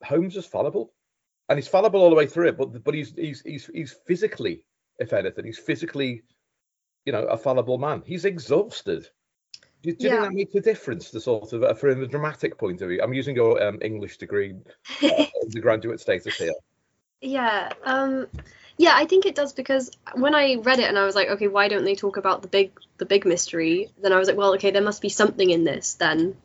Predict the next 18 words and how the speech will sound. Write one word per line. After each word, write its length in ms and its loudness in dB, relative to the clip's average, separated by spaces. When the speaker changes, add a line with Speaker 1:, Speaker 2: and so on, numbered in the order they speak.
Speaker 2:
that 120 4
makes 380 2
it 280 2
worth 440 4
telling 480 2
over 380 0
that 200 4
one." 280 -4
Um, 400 4
and 100 4
I 120 4
think 180 2
it 160 2
was 180 2
really 240 0
interesting 500 0
to 80 -4
see 480 2